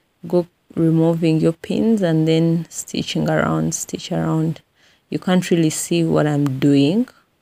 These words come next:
because the t-shirt is small and I ca-, have to keep folding it to be able to reach all the parts that I want to stitch. But like I said, you stitch the part where I pinned.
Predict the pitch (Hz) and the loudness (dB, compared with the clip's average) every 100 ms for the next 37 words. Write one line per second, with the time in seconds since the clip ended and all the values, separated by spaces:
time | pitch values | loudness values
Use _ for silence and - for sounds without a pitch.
0 | _ _ _ _ _ _ _ - 170 - | _ _ _ _ _ _ _ -10 -6 -2
1 | 170 160 - - - 165 - - - 170 | -2 -2 -8 -10 -10 -8 -2 -2 0 -2
2 | 170 151 - 175 190 175 156 156 - 175 | -2 -4 -4 -4 -2 0 0 -2 -4 -8
3 | - - 180 - - 170 - 165 160 165 | -8 -8 -10 -10 -10 -10 -4 2 4 4
4 | 151 147 165 - - 156 151 156 147 147 | 4 2 0 -4 -10 -4 -2 0 -2 -4
5 | - 156 _ _ _ _ _ _ 160 165 | -6 -8 _ _ _ _ _ _ -2 0
6 | - 156 156 151 - 156 151 - - 143 | -2 0 0 0 -4 -6 -6 -8 -4 0
7 | 131 147 - 160 175 - - - - - | 0 -2 -4 -6 -8 -10 -8 -8 -8 -14
8 | - _ _ _ _ - 147 156 - - | -16 _ _ _ _ -4 0 0 -2 -4
9 | - - _ _ - 156 151 156 160 - | -4 -8 _ _ -6 -4 -2 0 0 4
10 | 185 170 190 - _ _ _ _ _ _ | 6 4 2 -10 _ _ _ _ _ _
11 | _ 165 160 156 - - - 185 180 - | _ -2 0 0 -2 -8 -8 -6 -6 -10
12 | - 156 - - 170 - 160 160 180 - | -8 -8 -6 -6 -6 -6 -4 -2 -4 -6
13 | 156 165 156 151 _ _ - - 170 156 | -4 0 0 -2 _ _ -10 -2 2 2
14 | 147 | 0